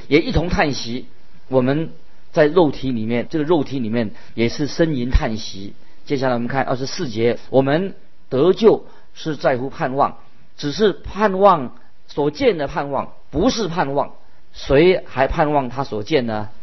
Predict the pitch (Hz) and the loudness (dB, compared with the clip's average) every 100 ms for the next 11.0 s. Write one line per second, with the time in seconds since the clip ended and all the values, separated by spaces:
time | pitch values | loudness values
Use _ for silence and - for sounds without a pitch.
0 | - - 127 123 117 127 131 123 117 113 | -8 -2 4 4 4 4 6 6 4 0
1 | 127 110 110 104 104 113 113 123 110 117 | -4 2 2 2 4 6 6 4 4 2
2 | 107 90 - 117 113 113 110 101 120 110 | 2 0 0 0 0 0 0 -2 0 0
3 | 98 - - - 123 156 - - 156 165 | -2 -8 -6 0 2 2 -2 4 4 8
4 | 165 - - - - 135 - 160 117 123 | 6 4 -4 -10 -6 -6 2 2 4 -2
5 | 131 139 131 110 - - - - 156 165 | -2 0 2 2 -2 -10 -10 -6 -2 0
6 | 254 151 - - - - - 139 139 233 | 2 0 -4 -10 -10 -6 0 2 4 2
7 | 151 135 156 131 123 - - - 113 147 | 4 0 -2 -2 -2 -4 -6 -2 2 4
8 | 180 - 131 - 117 110 101 - - - | 4 4 2 2 0 0 0 0 -2 -4
9 | - - 135 147 151 156 151 147 131 110 | -4 0 2 4 2 2 6 6 6 2
10 | - 135 135 120 107 104 143 120 117 117 | -4 0 0 2 -2 0 0 2 0 -2